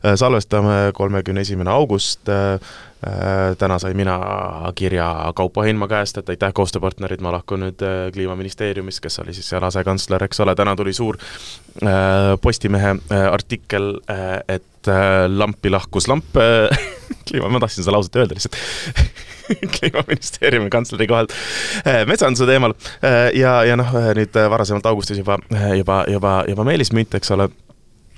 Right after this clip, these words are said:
Et, äh, ne kantsleri vahetus käib seal, äh, käib seal suure hooga, suure tõenäosusega taga on, äh, on, äh, igasugused struktuurimuudatused, aga kas see on okei, et, äh,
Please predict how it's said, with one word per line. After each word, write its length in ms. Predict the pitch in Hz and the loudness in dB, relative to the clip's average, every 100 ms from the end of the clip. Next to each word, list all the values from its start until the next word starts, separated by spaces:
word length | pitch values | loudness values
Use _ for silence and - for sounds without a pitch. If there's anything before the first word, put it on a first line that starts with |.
| - | -4
Et, 480 | 113 92 - - 104 | 0 0 -2 -4 0
äh, 300 | 98 95 98 | 2 2 2
ne 140 | 101 | 0
kantsleri 400 | 98 123 - 98 | 0 0 0 2
vahetus 320 | 110 123 - 92 | 2 0 -2 -2
käib 220 | 120 101 | -2 0
seal, 220 | 101 95 95 | -2 -2 -2
äh, 220 | 95 98 95 | -4 -4 -2
käib 220 | 117 110 | -2 -2
seal 80 | 101 | -2
suure 240 | 127 117 | 0 2
hooga, 240 | 135 151 92 | 2 2 0
suure 160 | 104 95 | -2 -2
tõenäosusega 320 | 95 98 101 | -2 -4 -4
taga 160 | 113 95 | -4 -4
on, 140 | 92 | -6
äh, 160 | 98 - - - - - - 92 95 92 | -6 -6 -10 -16 -14 -12 -4 0 2 2
on, 240 | 117 110 101 104 | 2 2 2 2
äh, 240 | 101 85 107 - - 82 82 - 131 | 0 0 -4 -6 -12 -12 -12 -6 -2
igasugused 420 | 117 110 107 107 | 0 0 -2 -2
struktuurimuudatused, 960 | - 120 160 143 156 208 113 - 110 110 | -4 -4 0 2 4 2 0 -2 -4 -2
aga 140 | 113 107 | -2 -2
kas 140 | 110 | 0
see 140 | 170 170 | 2 2
on 80 | 110 | 2
okei, 540 | 104 - 165 175 117 | 0 0 0 0 -4
et, 560 | - 104 101 98 - - | -4 0 -2 -4 -10 -4
äh, 400 | 104 101 101 101 | 0 0 0 0